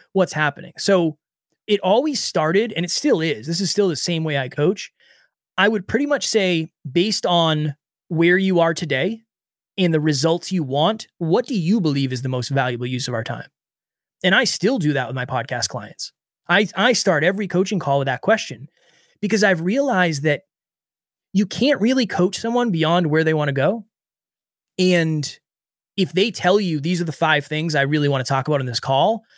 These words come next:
those calls are always gonna be the most valuable ones for them, because they genuinely feel like they're making progress towards their desired result. So even to this day, it's every other week, I coach many podcast clients. They have WhatsApp access to me now, not my personal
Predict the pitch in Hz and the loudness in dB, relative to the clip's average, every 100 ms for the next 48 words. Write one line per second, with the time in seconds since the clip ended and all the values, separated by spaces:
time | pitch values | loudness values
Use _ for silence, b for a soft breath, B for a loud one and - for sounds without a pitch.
0 | b b 190 240 - 233 233 185 233 165 | b b 0 0 2 0 2 2 2 2
1 | 147 135 131 127 135 127 127 123 123 120 | -2 -2 -2 -2 -2 -2 -2 -2 -4 -6
2 | 120 120 - _ _ _ _ - 180 160 | -8 -10 -14 _ _ _ _ -4 0 2
3 | 170 151 185 180 170 147 175 156 156 156 | 0 2 0 0 -4 -2 0 0 0 -2
4 | 156 135 160 151 151 135 - 170 151 127 | -2 -2 0 0 0 -4 -2 0 0 0
5 | 139 139 127 131 127 139 123 127 190 262 | 0 0 0 0 0 -2 -6 0 0 -2
6 | _ _ _ _ _ - 180 160 147 143 | _ _ _ _ _ -4 0 2 0 -4
7 | _ - 240 247 202 190 120 131 196 180 | _ -4 0 0 2 2 0 0 0 2
8 | 127 - - - _ _ _ - 175 180 | -2 -4 -8 -10 _ _ _ 0 0 2
9 | 196 202 185 180 - - _ _ - 151 | 4 4 2 -2 -6 -20 _ _ -8 -4
10 | 170 156 - - - 165 160 151 151 143 | 0 0 0 -6 -4 0 0 2 0 0
11 | 151 139 - 139 135 196 - - _ _ | 0 -2 -2 -6 -2 -2 -4 -10 _ _
12 | b b 156 151 139 143 185 - 156 139 | b b 2 2 2 0 0 2 0 0
13 | 143 135 151 - 143 127 147 147 135 131 | -2 -2 -6 -6 -6 -2 0 -2 -2 -2
14 | 151 143 151 131 - | -2 -2 -2 -4 -8